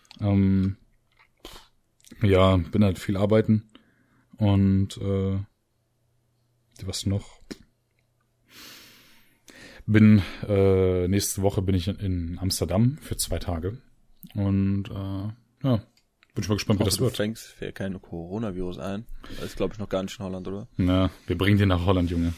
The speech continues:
Speaker 1: Ich sag's dir. <laughs> Ab nach Amsterdam. Ja, und, äh, gibt halt echt nicht viel zu erzählen. Also,
Speaker 2: Ja, ich hab
Speaker 1: aktuell.
Speaker 2: jetzt auch am Wochenende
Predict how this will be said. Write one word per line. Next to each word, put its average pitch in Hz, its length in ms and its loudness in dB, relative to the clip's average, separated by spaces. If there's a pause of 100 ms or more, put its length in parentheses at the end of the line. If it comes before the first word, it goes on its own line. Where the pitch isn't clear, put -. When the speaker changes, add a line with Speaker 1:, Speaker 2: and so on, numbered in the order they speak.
(100)
Speaker 1:
Ich - 80 -10
sag's 104 260 -2
dir. 95 160 -4 (560)
<laughs> - 560 -18
Ab 101 180 -4
nach 98 140 0
Amsterdam. 101 480 2 (1120)
Ja, 156 200 8 (340)
und, 113 540 4
äh, 107 140 -6 (920)
gibt - 160 0
halt 127 160 4
echt - 160 -6
nicht 135 100 0
viel 127 140 -4
zu 120 100 -2
erzählen. 120 460 -4 (640)
Also, 95 220 -4
Speaker 2:
Ja, 92 40 0
ich 92 80 -2
hab 104 120 -4
Speaker 1:
aktuell. 95 220 -6
Speaker 2:
jetzt 95 80 -8
auch 98 60 -8
am 92 120 -8
Wochenende 98 520 -8